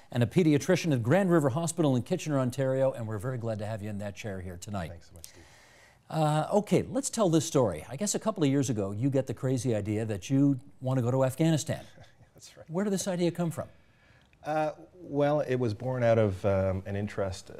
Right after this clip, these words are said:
Speaker 2: that was sparked in me by a number of my friends who had been, uh, as servicemen and women,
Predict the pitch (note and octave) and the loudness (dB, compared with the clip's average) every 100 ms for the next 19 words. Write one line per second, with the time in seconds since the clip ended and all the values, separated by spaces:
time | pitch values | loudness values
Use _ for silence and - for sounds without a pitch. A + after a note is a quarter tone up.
0 | - G2 F2 G2 - G#2 G2 - F#2+ F2+ | -8 -8 -6 -10 -4 -2 -2 -2 -6 -4
1 | F#2 F#2 F#2 F2+ F2 F2 F#2 F2+ F2 F2+ | -4 -2 -2 -2 -4 -4 -4 -4 -4 -6
2 | D#2 F2+ A2 C#3 - F2+ F2+ F2 F2 F#2+ | -4 -6 -6 -10 -10 -8 -6 -8 -4 -2
3 | F2 F2+ - F2 F2 E2+ E2+ F2 | -2 -6 -8 -8 -6 -6 -6 -6